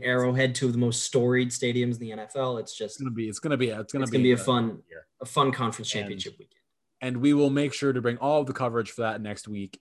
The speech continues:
Speaker 2: And for anyone who we've, we have gotten messages, I've gotten messages personally, especially from those who listen that are friends of ours, that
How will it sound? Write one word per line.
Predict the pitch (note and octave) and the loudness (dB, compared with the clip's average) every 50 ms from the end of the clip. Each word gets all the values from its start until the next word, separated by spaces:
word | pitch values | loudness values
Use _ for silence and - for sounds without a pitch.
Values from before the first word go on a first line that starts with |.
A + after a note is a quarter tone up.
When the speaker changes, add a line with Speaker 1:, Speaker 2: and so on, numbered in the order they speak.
| _ | _
Speaker 2:
And | A#2 A#2 A2+ - | -10 -10 -10 -4
for | - D#3+ D#3 | 0 2 2
anyone | E3 E3+ E3+ E3 D#3+ D#3 D#3 D3 C#3+ | 2 2 0 0 0 -2 -2 -2 -4
who | C3+ B2+ | -4 -4
we've, | C3+ D3+ E3 D#3 D#3+ - | -4 -4 -4 -6 -6 -8
we | D3 E3 F3 F3+ | -6 -4 -2 -2
have | E3+ E3+ D#3 E3 F3 E3 | -2 0 0 0 -2 -2
gotten | D#3 E3 D#3 D3+ D#3 E3 D#3+ | 0 2 2 2 2 0 -2
messages, | D3+ C3+ B2+ - C3 B2 C3 C3 C#3+ C#3+ - - - _ _ _ _ _ - | -2 -2 -2 -4 -4 -4 -4 -4 -4 -4 -8 -12 -16 _ _ _ _ _ -2
I've | A2+ C3 D3+ C#3+ | 2 2 4 4
gotten | C#3+ D3 C#3+ C3+ | 6 4 4 4
messages | C3 C3 B2 A#2+ A#2 - | 2 2 0 0 -4 -2
personally, | - C3 B2+ B2 - B2+ A2+ G#2 G#2 G#2+ G#2 - _ - | 0 2 2 2 2 0 -2 -2 -4 -8 -10 -12 _ -12
especially | - - A#2+ G#2 B2 B2+ A#2 | -8 -6 -6 -4 -4 -4 -4
from | - B2 A#2+ A#2 A#2 A2 | -2 -2 -4 -2 -2 0
those | A#2 A#2 A#2 A2+ - - - | 2 2 2 0 -2 -8 -10
who | A2+ A2 A2+ | -8 -6 -4
listen | A2+ G#2+ - - A#2 G#2+ | -4 -2 -2 -4 -4 -2
that | G#2+ A2+ | -2 -2
are | A#2 A#2 G#2+ _ - | -2 -2 -6 _ -4
friends | - - C#3 C3 A#2 A2+ | 0 2 2 2 2 -2
of | G#2+ G#2+ | -2 -4
ours, | G2 G2 A#2 B2 - - _ _ _ _ _ _ _ _ _ _ _ _ - | -4 -4 -6 -10 -14 -18 _ _ _ _ _ _ _ _ _ _ _ _ -4
that | A#2+ C3+ C#3 C3 C3 C3 - | 0 2 4 4 4 2 -2